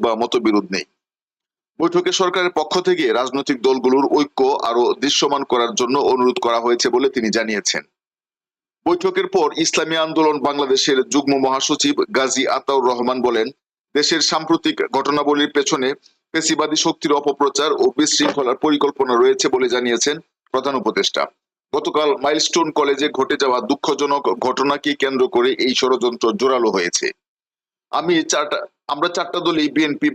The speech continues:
বাংলাদেশ, জামাত ইসলামী, ইসলামী আন্দোলন বাংলাদেশ, এনসিপি, আমরা বলেছি যে সবাই আমরা ঐক্যবদ্ধভাবে সরকারের পাশে অতীতেও ছিলাম, এখনো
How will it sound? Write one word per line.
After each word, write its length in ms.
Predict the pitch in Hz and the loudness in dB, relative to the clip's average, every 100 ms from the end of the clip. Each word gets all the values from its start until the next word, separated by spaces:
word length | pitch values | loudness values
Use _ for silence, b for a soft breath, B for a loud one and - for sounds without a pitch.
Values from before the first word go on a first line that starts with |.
| 143 | 0
বাংলাদেশ, 280 | 139 139 131 | 2 2 2
জামাত 240 | 139 143 147 139 | 0 -2 -2 -2
ইসলামী, 320 | - 139 160 139 | 0 -2 -2 -2
ইসলামী 280 | 127 139 135 135 | -2 -2 0 -2
আন্দোলন 300 | 131 131 127 123 | 2 2 2 0
বাংলাদেশ, 340 | 131 127 151 - - 135 | 0 0 0 -2 -2 -2
এনসিপি, 380 | 135 131 107 95 - | 0 -2 -2 -2 -2
আমরা 180 | 123 131 135 | 0 0 2
বলেছি 320 | 156 156 - 135 | 0 0 -2 0
যে 80 | 117 113 _ _ _ - | 0 -2 _ _ _ -6
সবাই 320 | - 147 160 160 147 | -2 0 0 0 0
আমরা 160 | 143 131 | 0 2
ঐক্যবদ্ধভাবে 800 | 165 160 160 135 135 156 156 151 123 147 | 0 2 2 2 0 0 2 2 0 0
সরকারের 360 | 135 135 127 - | 0 0 0 0
পাশে 220 | 123 139 131 143 | -2 0 0 2
অতীতেও 380 | 147 143 139 143 | 2 2 2 2
ছিলাম, 240 | - 139 147 - 120 | 2 0 0 -4 -6
এখনো 280 | - 127 | -4 -2